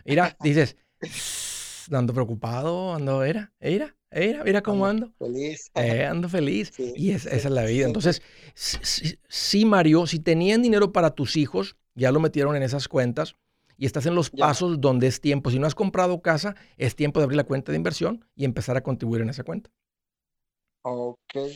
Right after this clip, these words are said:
Speaker 2: Sí, no, era mi pregunta y también estar seguro que Humberto Larios trabaja para usted
Speaker 1: Estás en
Speaker 2: y
Speaker 1: muy buenas manos. Y no solo, es, es un
Speaker 2: Ajá.
Speaker 1: hombre, es un, es un tipa-,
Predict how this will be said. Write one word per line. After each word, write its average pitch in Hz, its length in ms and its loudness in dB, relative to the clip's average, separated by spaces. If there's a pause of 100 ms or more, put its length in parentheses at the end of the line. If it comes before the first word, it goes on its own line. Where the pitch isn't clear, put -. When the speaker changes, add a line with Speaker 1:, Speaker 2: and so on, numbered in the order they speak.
(120)
Speaker 2:
Sí, 175 260 -4
no, 156 100 -6
era 160 360 -4
mi 156 100 -12
pregunta 143 380 -6
y - 20 -8
también 139 200 -6
estar 151 180 -8
seguro 139 360 -6
que 131 120 -10
Humberto 123 500 -8
Larios 127 340 -8
trabaja 107 260 -10
para 120 100 -10
usted - 180 -10
Speaker 1:
Estás 147 220 2
en 143 80 6
Speaker 2:
y - 20 4
Speaker 1:
muy 156 240 8
buenas 147 300 6
manos. 107 440 0 (280)
Y 123 80 -6
no 123 80 2
solo, 160 160 0
es, 151 160 0
es 117 100 0
un 165 120 0
Speaker 2:
Ajá. 143 60 4
Speaker 1:
hombre, 143 420 6 (420)
es - 380 -6
un, 143 280 0
es 120 200 -6
un 135 180 -2
tipa-, 127 420 -4